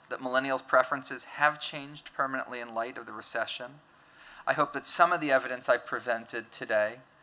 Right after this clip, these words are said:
suggests that more mundane, um, explanations apply.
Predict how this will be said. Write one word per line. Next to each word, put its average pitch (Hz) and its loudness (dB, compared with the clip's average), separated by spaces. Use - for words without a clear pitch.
suggests 143 4
that - -2
more 131 8
mundane, 131 4
um, 113 8
explanations 117 0
apply. - 2